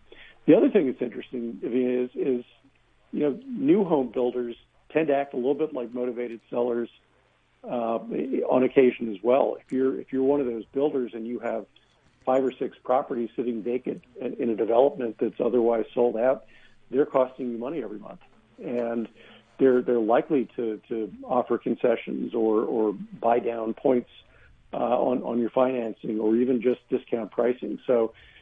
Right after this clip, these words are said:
I think you're gonna see a little bit more volatility in new home prices over the next, uh, year than, than you're gonna see necessarily on, on existing homes. But you're right, motivated sellers,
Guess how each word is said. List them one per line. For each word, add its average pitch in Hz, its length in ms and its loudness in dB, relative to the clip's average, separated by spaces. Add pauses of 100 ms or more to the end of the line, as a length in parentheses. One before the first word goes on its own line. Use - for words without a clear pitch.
(140)
I 156 60 -8
think - 180 4
you're 139 120 4
gonna 127 180 0
see - 80 -4
a - 20 -2
little 135 140 4
bit 131 140 0
more 117 160 -4
volatility 117 760 -4
in 113 80 -8
new 117 180 -4
home 113 200 -10
prices 113 400 -6
over 113 200 -6
the 107 100 -6
next, 110 260 -6 (760)
uh, 131 120 2
year 117 340 6
than, 117 220 -2
than 113 120 -4
you're 113 100 -2
gonna 107 240 -4
see 113 220 0
necessarily 113 920 0
on, 113 320 -6
on 113 120 -4
existing 104 460 -4
homes. 113 340 -4
But - 160 -2
you're 135 120 6
right, 127 280 4
motivated 123 520 0
sellers, 131 340 -2